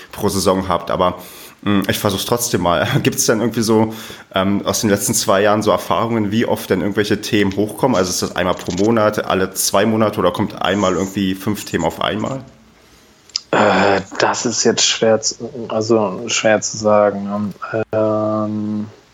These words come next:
Speaker 1: Da frag ich
Speaker 2: es
Speaker 1: mal,
Speaker 2: gibt
Speaker 1: was war
Speaker 2: immer
Speaker 1: denn, was, wann, wann, wa-, was war denn zum Beispiel das, ähm, letzte Thema, was ihr jetzt so vor Saisonende noch hattet, was irgendwie so hochkam? Gab
Speaker 2: Vor
Speaker 1: es da was?
Speaker 2: Saisonende hatten wir nicht. Wir hatten jetzt, letzte Woche haben wir uns mal kurz getroffen gehabt. Da ging's dann halt um die, ähm,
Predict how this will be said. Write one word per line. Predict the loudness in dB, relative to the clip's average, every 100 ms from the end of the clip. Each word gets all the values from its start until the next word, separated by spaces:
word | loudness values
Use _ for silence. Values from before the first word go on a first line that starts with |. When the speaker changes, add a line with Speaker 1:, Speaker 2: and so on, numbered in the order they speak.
| -20 -20 -2
Speaker 1:
Da | 0
frag | 0
ich | 2
Speaker 2:
es |
Speaker 1:
mal, | 4
Speaker 2:
gibt | 4
Speaker 1:
was | 4
war | 4
Speaker 2:
immer | 4
Speaker 1:
denn, | 2
was, | 2 2
wann, | 2
wann, | 2 2
wa-, | 0
was | 0 0
war | 0
denn | 2 0
zum | 0 -2
Beispiel | 0 0
das, | 0 0
ähm, | 0 2
letzte | 2 0 -2 -2
Thema, | 0 2 2 2
was | 0 -2
ihr | 0 2
jetzt | 4 2 0
so | 0
vor | -2 -4 -6 0 4 4 2
Saisonende | 2 2 0 0 -2
noch | -4 -6
hattet, | -6 -6
was | -8 -8
irgendwie | -8 -6
so | -6 -6 -8 -16 _
hochkam? | -4 -4 -6 -8 -4
Gab | -2
Speaker 2:
Vor | 2
Speaker 1:
es | 4
da | 4
was? |
Speaker 2:
Saisonende | 4 2 -2 -8 -6 -2 0
hatten | 0 0
wir | 0
nicht. | 2 2
Wir |
hatten | 0
jetzt, | 0 -2 -4 -12 -10 -2
letzte | -2 0 2
Woche | 2 2
haben | 0 -6 _ -10
wir | -6
uns | -6 -2
mal | 0 0
kurz | 2 0 0
getroffen | -8 0 0 2 -2 0 0
gehabt. | 2 2 0 -2 0
Da | 2
ging's | 2 -2
dann | 0 2
halt | 2 0
um | -2 0
die, | 2 6 4
ähm, | 4 4 4 2 0 -8